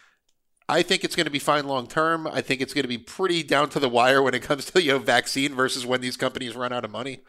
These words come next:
Um, the, the next big movie release is scheduled for Christmas Day, the, um, the new Wonder Woman movie.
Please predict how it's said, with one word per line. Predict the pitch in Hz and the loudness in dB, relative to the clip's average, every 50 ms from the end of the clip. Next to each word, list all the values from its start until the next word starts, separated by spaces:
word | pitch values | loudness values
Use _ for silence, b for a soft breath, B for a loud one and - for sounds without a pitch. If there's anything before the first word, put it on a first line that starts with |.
| b b b b b b b b b b | b b b b b b b b b b
Um, | - 107 110 107 107 110 110 113 110 - _ _ _ _ - | -4 0 0 2 2 0 -2 -6 -10 -20 _ _ _ _ -16
the, | - 147 147 | -8 -6 -6
the | - - 131 127 123 | -6 -2 0 0 0
next | 123 127 139 139 - - - 127 - | 2 2 2 2 0 -4 -10 -2 2
big | 135 127 131 139 135 127 | 2 4 4 2 -2 -6
movie | 123 120 123 127 123 135 135 | -8 -6 -6 -4 -2 -4 -4
release | 131 131 127 127 131 135 127 - | -2 -4 -4 -4 -4 -6 -6 -6
is | 127 - | -6 -6
scheduled | - - 123 117 113 127 123 117 | -2 0 0 0 0 -2 -8 -8
for | - - - | -8 -12 -8
Christmas | - - 127 - - 120 104 - | -4 -4 -4 -4 -4 -8 -10 -6
Day, | - - 110 110 117 113 | -2 -2 0 0 -2 -2
the, | 107 113 110 110 107 107 - 107 | -4 -4 -4 -2 -4 -4 -2 0
um, | 107 104 101 101 98 98 98 90 - | 0 0 0 -2 -4 -8 -14 -14 -12
the | - 113 | -12 -10
new | 110 117 110 | -8 -8 -6
Wonder | 107 110 113 120 123 | -6 -6 -4 -4 -4
Woman | 120 127 120 120 120 | -4 -4 -6 -8 -10
movie. | 120 123 123 120 131 127 123 - | -12 -12 -8 -8 -8 -8 -8 -10